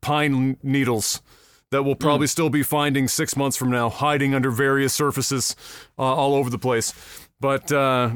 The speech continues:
Speaker 1: but we got rid of that, and so now the house looks barren again. I'm gonna, I'm not gonna be honest. Like, we don't carry, we don't have a lot of, like, stuff on the walls
Speaker 2: Stuff.
Speaker 1: and whatever. So when the Christmas stuff went away, I, I'm looking around the room. I'm like, "God damn,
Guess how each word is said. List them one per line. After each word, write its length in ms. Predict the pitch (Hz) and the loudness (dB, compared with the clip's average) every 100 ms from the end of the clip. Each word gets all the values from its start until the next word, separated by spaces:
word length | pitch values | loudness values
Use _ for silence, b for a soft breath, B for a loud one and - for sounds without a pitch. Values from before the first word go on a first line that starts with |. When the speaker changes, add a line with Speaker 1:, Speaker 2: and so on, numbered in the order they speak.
| - | -4
Speaker 1:
but 140 | 143 | -4
we 60 | 127 | 0
got 120 | 160 | 0
rid 140 | 151 | 0
of 80 | 151 | 0
that, 220 | 156 185 | 2 0
and 100 | 185 | 0
so 80 | 165 | 0
now 220 | 190 220 | 2 2
the 80 | 233 | 2
house 240 | 233 240 226 | 2 2 0
looks 120 | 185 | 0
barren 400 | 135 220 226 202 | 0 2 4 2
again. 360 | 147 165 127 127 | 2 2 0 0
I'm 80 | |
gonna, 180 | 196 247 | 2 2
I'm 120 | 202 | 2
not 80 | 208 | 2
gonna 100 | 220 | 2
be 100 | 247 | 2
honest. 300 | 254 247 208 | 2 2 2
Like, 140 | 185 156 | 0 2
we 80 | |
don't 180 | 185 254 | 2 0
carry, 340 | - 202 214 190 | 0 2 2 2
we 120 | 175 | 2
don't 100 | 247 | 2
have 140 | 202 | 2
a 60 | 196 | 2
lot 240 | 160 175 | 2 2
of, 80 | 180 | 2
like, 340 | 156 143 - b b b b b _ | 2 0 -2 b b b b b _
stuff 320 | - 175 170 | -2 0 2
on 100 | 190 | 2
the 60 | 165 | 2
walls 300 | 143 147 127 | 4 4 4
Speaker 2:
Stuff. 40 | |
Speaker 1:
and 80 | 175 | 2
whatever. 340 | 180 190 220 220 B B - | 2 2 0 -2 B B -4
So 260 | - 190 | 0 2
when 240 | 156 180 185 | 2 2 2
the 80 | |
Christmas 420 | 165 - 202 208 196 | 0 0 0 0 0
stuff 280 | 220 202 | 0 2
went 160 | 185 202 | 2 2
away, 260 | 165 170 208 | 2 4 4
I, 100 | 180 | 4
I'm 220 | 170 170 | 4 2
looking 240 | 175 185 | 2 2
around 220 | 202 196 190 | 2 2 2
the 60 | |
room. 180 | 165 202 | 2 2
I'm 100 | 190 | 2
like, 200 | 143 127 | 2 0
"God 240 | 175 220 | -2 -4
damn, 280 | - 226 165 | -2 -2 -2